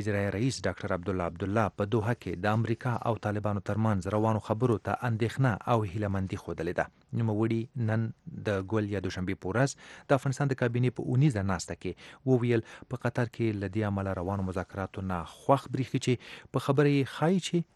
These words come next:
د همدې خبرو په نتیجه کې بین الافغاني خبرو ته لار برابره شي. عبدالله زیاته کړه، د امریکا او طالبانو ترمنځ مذاکراتو ته له بل خوا ځکه اندېښنه لري چې د خبرو اترو ځینې مسایل د افغانستان له خلکو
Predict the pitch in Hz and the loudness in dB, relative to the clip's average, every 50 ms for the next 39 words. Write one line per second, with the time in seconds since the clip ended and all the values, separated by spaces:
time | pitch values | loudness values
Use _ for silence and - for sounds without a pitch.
0 | _ - 120 110 95 95 95 98 90 - - - 92 90 90 - 90 90 - 92 | _ -6 -6 -4 -2 -2 -4 -4 -4 -6 -4 -4 -4 -4 -4 -6 -6 -6 -6 -6
1 | 87 110 107 - - 135 139 147 - - - - - 110 107 110 101 98 98 - | -4 -4 -4 -2 -2 -2 -2 -2 -2 -6 -14 -18 -6 0 2 2 2 2 0 -2
2 | - 120 110 92 90 95 90 98 151 135 - 113 95 98 92 90 - 92 85 - | -2 -2 -4 -2 -4 -4 -2 0 0 0 0 -2 -2 -2 -4 -2 -2 -4 -4 -4
3 | - - - - - - - 120 104 95 87 85 78 85 - 80 - - 82 80 | -8 -20 -20 -20 -14 -6 -2 0 0 0 0 -2 -4 -4 -4 -4 -4 -4 -6 -4
4 | - - 90 - _ _ _ - - - 92 90 101 92 98 98 - 110 107 - | -4 -4 -6 -8 _ _ _ -2 -2 0 0 0 0 -2 0 0 0 0 0 -2
5 | 107 - 113 107 - - - - - 127 113 101 104 104 - 107 101 95 - 98 | -2 0 0 -2 -2 -4 -12 -4 2 2 2 2 2 -2 0 -2 -2 0 -2 -4
6 | 95 92 95 98 95 90 - 95 95 98 107 110 110 101 95 98 - - 101 101 | -4 -2 -2 -2 -2 -2 -4 -2 -2 0 0 0 -2 -2 -2 -2 -2 -2 -2 -4
7 | 101 - 110 104 - 113 110 110 - - - - - - 113 113 110 104 104 139 | -2 -2 -2 -2 2 2 2 2 0 -4 -18 -16 -10 -4 0 0 0 2 4 4
8 | 147 151 - - 113 104 101 95 107 143 156 - 135 107 104 104 95 - 107 101 | 4 4 2 0 0 0 0 0 0 -2 0 0 0 0 0 -2 -2 -2 -2 0
9 | 95 95 95 - - 107 - - - - - 123 123 - - 123 117 120 117 113 | 0 -2 -2 -2 -2 -2 -2 -4 -8 -8 -2 0 0 0 0 0 0 2 2 2
10 | 107 98 - - - 117 107 107 98 95 90 95 107 98 95 90 90 - - 90 | 2 0 0 0 -2 0 0 0 0 0 -2 -2 -2 -2 0 -2 -2 -2 -2 0
11 | 92 110 156 180 - - - - - 139 117 - - 113 110 101 - - 117 113 | 4 4 4 4 2 -2 -8 -2 0 0 0 0 -2 -2 0 0 0 2 2 2
12 | 113 110 101 - - - - 110 101 - - 107 98 - - - 107 101 | 2 2 -2 -6 -10 -8 -4 -4 -4 -2 -2 -2 -2 -2 -4 -4 -4 -4